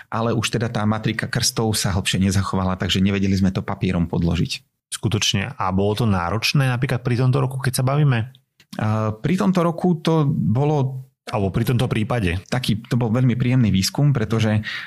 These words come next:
Speaker 1: v minulosti, eh, boli teda poddánske vzťahy, čiže keď bol človek, eh, eh, niekoho poddaný, hej, nejakého zemepána, tak on sa nemohol len tak voľne sťahovať, ako dnes sa môžu ľudia, hej, že ja sa zoberiem zo Slovenska, idem žiť do Hongkongu a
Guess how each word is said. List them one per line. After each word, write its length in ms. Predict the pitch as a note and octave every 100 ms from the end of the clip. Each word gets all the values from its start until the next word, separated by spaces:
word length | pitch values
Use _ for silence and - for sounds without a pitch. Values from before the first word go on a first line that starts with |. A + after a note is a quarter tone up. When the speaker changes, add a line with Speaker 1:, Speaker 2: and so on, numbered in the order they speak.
| -
Speaker 1:
v 240 | G2+ G2 F#2
minulosti, 540 | B2+ B2+ B2 - A2+
eh, 720 | F#2+ - _ - - - - G2+ G2+ G2+ G2
boli 320 | G2+ G2+ A#2
teda 240 | A2 A2 G2+
poddánske 540 | - A2+ A2 G#2 -
vzťahy, 340 | G2+ - G#2 F2
čiže 220 | - G2
keď 120 | - F#2+
bol 240 | - G2
človek, 480 | - G#2+ G2+ G2 -
eh, 80 | G2 F#2 - - - - -
eh, 320 | - F#2+ F#2+ F2+ - B2 - _
niekoho 480 | B2+ G2+ G#2 A2 G2
poddaný, 480 | G2+ G2 G#2+ A#2 D#3
hej, 140 | C3 G#2
nejakého 300 | G2+ - G#2
zemepána, 640 | G2+ G2+ F#2+ A#2+ C#3 D#3 - - - -
tak 260 | G#2+ G#2
on 160 | - B2
sa 160 | B2 G#2
nemohol 320 | G#2+ G#2+ G#2
len 80 | G2+
tak 160 | G2+
voľne 240 | G#2+ G#2 G2
sťahovať, 480 | - G2+ G2+ G2
ako 120 | F#2+ F#2
dnes 260 | F#2 F#2+
sa 160 | - F#2
môžu 240 | F#2 F#2
ľudia, 320 | F2+ F2+ E2+ F2+
hej, 160 | G#2
že 20 |
ja 140 | G2 F#2+
sa 80 | -
zoberiem 320 | G2 G2 F#2
zo 80 | F#2+
Slovenska, 480 | - B2 B2 B2
idem 160 | A2 G2+
žiť 160 | G2+ G2+
do 160 | F#2+
Hongkongu 400 | G2+ G#2+ A2+ A2+
a 220 | A#2 G2